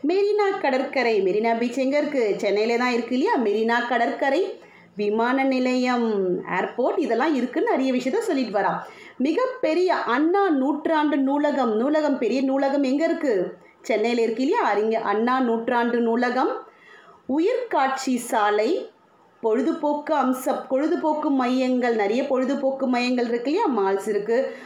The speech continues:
அதே மாதிரி உயிர்காட்சி சாலை, ஜூலாம் இருக்கு இல்லையா? தகவல் தொழில்நுட்ப பூங்கா என எல்லாம்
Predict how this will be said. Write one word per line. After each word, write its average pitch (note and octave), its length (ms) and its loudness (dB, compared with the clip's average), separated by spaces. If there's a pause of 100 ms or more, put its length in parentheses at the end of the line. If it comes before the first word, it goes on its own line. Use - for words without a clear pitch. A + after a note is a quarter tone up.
அதே A3 180 0
மாதிரி A#3 200 0
உயிர்காட்சி A#3+ 520 0
சாலை, G3+ 540 0 (140)
ஜூலாம் A3 340 0
இருக்கு A3+ 220 -2
இல்லையா? C4+ 400 0 (380)
தகவல் A4+ 640 2
தொழில்நுட்ப E4 680 0 (180)
பூங்கா C4 840 0 (180)
என B3+ 200 0
எல்லாம் B3+ 580 0